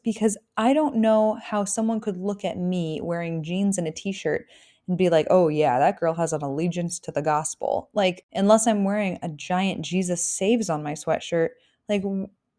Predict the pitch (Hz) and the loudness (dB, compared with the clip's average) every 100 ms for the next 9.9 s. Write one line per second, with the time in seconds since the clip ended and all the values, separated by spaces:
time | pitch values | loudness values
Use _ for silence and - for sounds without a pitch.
0 | - 214 220 220 - _ _ _ _ _ | -6 2 2 2 -4 _ _ _ _ _
1 | _ _ 208 196 - 240 269 247 214 190 | _ _ -12 -10 0 4 6 6 4 0
2 | 180 - _ _ _ _ _ _ _ _ | -2 -6 _ _ _ _ _ _ _ _
3 | _ - 190 196 208 247 262 - _ _ | _ -4 -2 0 0 -2 -4 -8 _ _
4 | _ - - 233 220 - - 220 226 220 | _ -8 2 6 4 2 -2 -2 0 -2
5 | 254 240 196 170 165 185 185 190 175 _ | 0 0 0 -2 -2 -6 -6 -6 -6 _
6 | 208 214 208 196 - 196 196 226 262 262 | -4 -4 -4 -10 -2 -2 -2 -4 0 2
7 | 247 233 _ _ _ _ _ 196 180 185 | 0 -2 _ _ _ _ _ -2 0 0
8 | 185 180 185 - - - _ - 226 233 | 0 0 0 -4 -20 -20 _ 0 4 4
9 | 220 240 208 - 190 - 208 233 294 | 4 2 0 -2 -2 0 -2 -2 -4